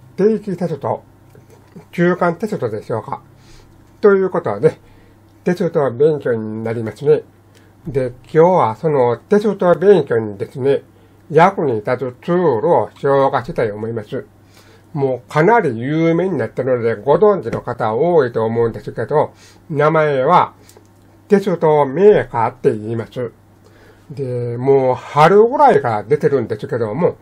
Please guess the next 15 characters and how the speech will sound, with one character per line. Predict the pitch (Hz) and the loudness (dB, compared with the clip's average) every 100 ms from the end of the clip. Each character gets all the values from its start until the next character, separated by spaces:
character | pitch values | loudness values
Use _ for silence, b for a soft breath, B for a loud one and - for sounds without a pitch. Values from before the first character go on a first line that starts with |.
| b b b _ | b b b _
そ | 185 | 2
の | 226 226 | 6 6
頃 | 208 214 | 6 2
は | 135 117 | 2 0
で | 117 | -8
す | 123 | -4
ね、 | 127 110 _ b b b - | -4 -4 _ b b b -8
ど | 131 143 | 2 2
ち | 156 | 2
ら | 151 185 | 2 2
か | 143 | 0
と | |
い | 107 | -2
う | 117 113 | -4 -4
と、 | 113 120 113 110 107 104 104 | -2 -2 -2 -2 -4 -4 -6